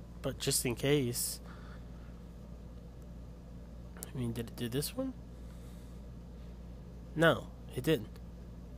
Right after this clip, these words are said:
Did it, did it glitch? Oh god, I hope it didn't glitch. It probably did. Okay, I guess since it's gonna go ahead and be m-, making me miserable like that, I don't,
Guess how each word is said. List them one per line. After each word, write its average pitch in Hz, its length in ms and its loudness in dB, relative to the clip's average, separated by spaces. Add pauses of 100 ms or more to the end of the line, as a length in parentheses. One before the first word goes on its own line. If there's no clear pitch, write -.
(180)
Did 160 140 12
it, 160 120 10 (1160)
did 160 120 12
it 156 100 10
glitch? 165 640 10 (1000)
Oh 190 220 12
god, 131 300 12
I 139 120 12
hope 143 220 10
it 117 80 4
didn't 120 280 4
glitch. 123 380 2
It 170 140 6
probably 131 400 10
did. 117 280 4 (760)
Okay, 147 460 12
I 175 240 12
guess 175 340 12
since - 640 10
it's 156 180 6
gonna 156 180 12
go 135 180 12
ahead 139 260 12
and 123 520 6 (760)
be 160 140 12
m-, 127 440 8 (100)
making 139 420 8
me 127 120 10
miserable 139 520 8
like 143 260 10
that, 143 320 10
I 139 120 10
don't, 135 220 6